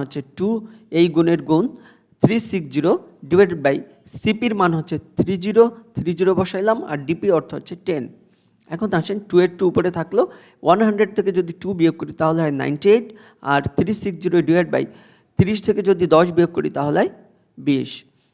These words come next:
গুণ ওয়ান হান্ড্রেড। এখন এই টুকে নাইনটি এইট দিয়ে ভাগ করব, তো আমি একটু দেখিয়ে দিচ্ছি এই ক্যালকুলেশন কীভাবে করতে হয়। প্রথমে আমি টু divided by নাইনটি এইট,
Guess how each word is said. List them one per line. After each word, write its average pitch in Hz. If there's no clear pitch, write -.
গুণ 202
ওয়ান 143
হান্ড্রেড। 123
এখন 180
এই 220
টুকে 214
নাইনটি 175
এইট 175
দিয়ে 160
ভাগ 143
করব, 139
তো -
আমি 160
একটু 165
দেখিয়ে 160
দিচ্ছি 147
এই 147
ক্যালকুলেশন 143
কীভাবে 190
করতে 185
হয়। 233
প্রথমে 220
আমি 202
টু 208
divided 185
by 143
নাইনটি 165
এইট, 117